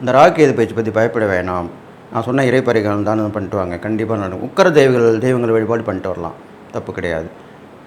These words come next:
ஆ, காளியம்மன் வழிபடலாம், வாராகி அம்மனை வழிபடலாம். பெரும்பாலும் நீங்க கடகராசியில பிறந்தவங்களா இருக்கறனால வாராகி அம்மனை கண்டிப்பா வழிபடுவது நல்லது. ஆ, அந்த முதல் பாக்கும், காக்கும் தெய்வம். அப்பேற்பட்ட அந்த ஆதிபராசக்திக்கே தளபதியா இருக்கக்கூடிய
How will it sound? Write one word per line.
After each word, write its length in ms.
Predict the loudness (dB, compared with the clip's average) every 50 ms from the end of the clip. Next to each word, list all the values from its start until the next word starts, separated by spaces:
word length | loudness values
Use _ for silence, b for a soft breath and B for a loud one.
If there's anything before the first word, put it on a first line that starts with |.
| -6 -4
ஆ, 20 | -2 0 0 0 0 0 0 0 -2 -2 -4 -6 -10 -16 -18 0 2
காளியம்மன் 400 | 4 4 4 4 2 0 0 0
வழிபடலாம், 500 | -2 -2 -2 -2 -2 -2 -2 -2 -2 -4 -6 -10 -14 -20 -20 -20 -20 -20 -20 -20 -20 -20 -20 -20 -20 -20 -20 -20 -20 -20 -14 -4 2
வாராகி 320 | 4 6 6 6 6 4 2
அம்மனை 200 | 0 -2 -2 -4 -4
வழிபடலாம். 460 | -4 -4 -4 -6 -6 -6 -6 -6 -8 -10 -14 -20 -20 -20 -20 -20 -20 -20 -20 -8 -2
பெரும்பாலும் 380 | 2 4 6 6 6 6 6 6
நீங்க 120 | 4 4 2 2
கடகராசியில 380 | 2 4 4 4 4 2 0 -4 -2
பிறந்தவங்களா 400 | -2 -2 -2 -2 -2 -2 -2 -2
இருக்கறனால 380 | -2 -4 -6 -4 -4 -2 -2 -2 -2 -2 -2 0
வாராகி 300 | 2 4 4 4 2 2 0
அம்மனை 180 | -2 -2 -2 -4 -4
கண்டிப்பா 260 | -4 -4 -4 -2 -2
வழிபடுவது 460 | -2 -2 -4 -6 -6 -6 -6 -6 -6
நல்லது. 260 | -8 -8 -10 -10 -12 -14 -16 B B B B B B B B B -20 -20 -20 -20 -20 -14 -8 -4
ஆ, 40 | -2 -2 0 0 -2 -2 -2
அந்த 140 | 0 2 4 4
முதல் 240 | 4 4 4 2 2 2
பாக்கும், 300 | 0 0 0 -4 -6 0 2 2
காக்கும் 300 | 2 2 0 -2 -2 -2
தெய்வம். 240 | -2 -4 -6 -8 -12 -14 -20 -20 -20 -20 -20 -12 -8 -6
அப்பேற்பட்ட 360 | 0 0 0 0 2 2 0 2
அந்த 100 | 2 2 4
ஆதிபராசக்திக்கே 800 | 4 2 4 2 2 2 2 0 -4 -6 -8 -8 -6 -2 -2 -2 0 -2 -4 -6 -8 -12 -18 -20 -20 -20 -20 -20 -6 0
தளபதியா 340 | 2 4 4 4 4 4 4
இருக்கக்கூடிய 400 | 2 0 -4 -8 -8 -8 -6 -6